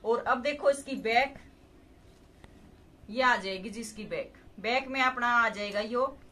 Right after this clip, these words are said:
एक circle सा, ठीक है, चक्कर दे रखे अपना पूरा।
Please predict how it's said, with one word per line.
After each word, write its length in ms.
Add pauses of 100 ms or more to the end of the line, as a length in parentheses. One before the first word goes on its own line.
(300)
एक 280 (680)
circle 400
सा, 160 (440)
ठीक 180
है, 140 (340)
चक्कर 260
दे 140
रखे 220
अपना 260
पूरा। 240